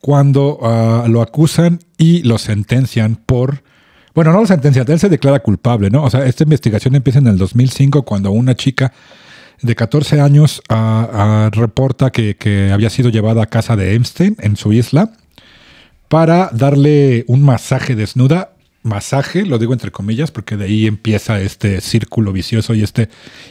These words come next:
imperio de tratas, eh, con ese tipo de, de, de manipulaciones, ¿no? Lo, ah, ah, e-, ella narra que le ofrecieron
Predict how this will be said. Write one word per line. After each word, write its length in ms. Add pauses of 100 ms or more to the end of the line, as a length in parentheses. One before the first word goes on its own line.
(120)
imperio 480
de 100
tratas, 560 (920)
eh, 360
con 140
ese 140
tipo 300
de, 100
de, 140
de 140
manipulaciones, 840
¿no? 140
Lo, 180
ah, 220
ah, 360 (960)
e-, 300
ella 180
narra 360
que 160
le 80
ofrecieron 640